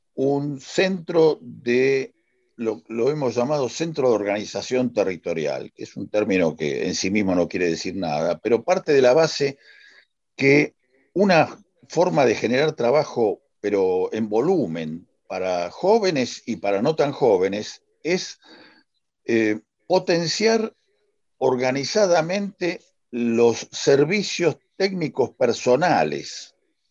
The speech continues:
que hoy, eh, se demandan en cualquier sociedad, que son hoy buena parte de los que trabajan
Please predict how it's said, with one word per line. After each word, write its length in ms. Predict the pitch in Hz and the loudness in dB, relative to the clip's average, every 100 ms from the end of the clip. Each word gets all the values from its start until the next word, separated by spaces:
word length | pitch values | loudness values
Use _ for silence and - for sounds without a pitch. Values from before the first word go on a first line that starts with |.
| _ - | _ -4
que 180 | 110 | 2
hoy, 360 | 123 165 165 - _ _ - | 4 4 2 -6 _ _ -6
eh, 160 | 110 98 | -4 -4
se 260 | - 117 | 0 2
demandan 500 | 110 131 151 147 127 | 2 2 0 0 0
en 120 | 110 | -2
cualquier 380 | 104 104 98 131 | -2 -2 0 -2
sociedad, 640 | - 113 - 104 92 95 - | -2 -6 -4 -2 -2 -4 -8
que 80 | 127 | -10
son 340 | - 233 233 _ _ | -6 -4 -4 _ _
hoy 340 | 160 185 190 _ _ - | 2 2 0 _ _ -8
buena 380 | 147 180 151 | -4 -2 -4
parte 400 | - 156 156 - 143 | -2 -4 -4 -6 -4
de 120 | 113 | -2
los 160 | 110 | -2
que 120 | - 92 | -6 -6
trabajan 640 | 98 113 143 - 127 123 | -2 0 -2 -2 -6 -6